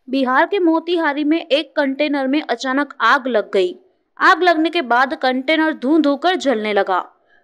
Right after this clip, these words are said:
कंटेनर को जलता देख ड्राइवर गाड़ी छोड़कर फरार हो गया। घटना मोतिहारी के सुगौली थाना क्षेत्र के छप्पा कोबेया के बीच रात्रि की है। घटना उस वक्त घटी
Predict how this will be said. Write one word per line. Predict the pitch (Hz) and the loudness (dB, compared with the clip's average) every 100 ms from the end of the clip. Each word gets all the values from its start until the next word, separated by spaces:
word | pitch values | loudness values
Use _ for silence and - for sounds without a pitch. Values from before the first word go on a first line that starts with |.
| _ | _
कंटेनर | 247 240 247 240 233 | -4 0 0 0 0
को | 247 240 | 0 0
जलता | 233 240 302 311 | 0 0 0 0
देख | 269 294 | 0 -2
ड्राइवर | 233 254 247 277 | -2 -2 0 -2
गाड़ी | 240 240 294 339 | 0 0 0 -2
छोड़कर | 311 302 320 | -2 -2 -2
फरार | 311 220 240 311 | -2 -2 0 0
हो | 330 294 | 0 0
गया। | 226 185 - _ _ _ _ _ | 0 0 -4 _ _ _ _ _
घटना | 285 294 330 440 | -4 -2 2 2
मोतिहारी | 339 320 392 359 330 | 2 0 2 2 0
के | 320 349 | -2 -4
सुगौली | 302 262 294 349 | -2 0 0 0
थाना | 330 302 311 | -2 0 0
क्षेत्र | 311 - 294 285 | -2 -4 -4 -2
के | 311 330 | -4 -6
छप्पा | - 240 - 302 302 | -4 -6 -4 -4 0
कोबेया | 277 226 277 277 | 0 0 0 0
के | 277 254 | -2 -6
बीच | 233 285 254 | -6 -6 -4
रात्रि | 196 202 254 330 | -4 -4 -4 -6
की | 320 254 | -4 -6
है। | 190 - - _ _ _ _ - | -6 -6 -12 _ _ _ _ -4
घटना | 240 240 247 | -4 -2 -2
उस | - 302 311 | 0 -2 0
वक्त | 330 339 294 | -2 -2 -2
घटी | 240 240 277 | -2 -2 -6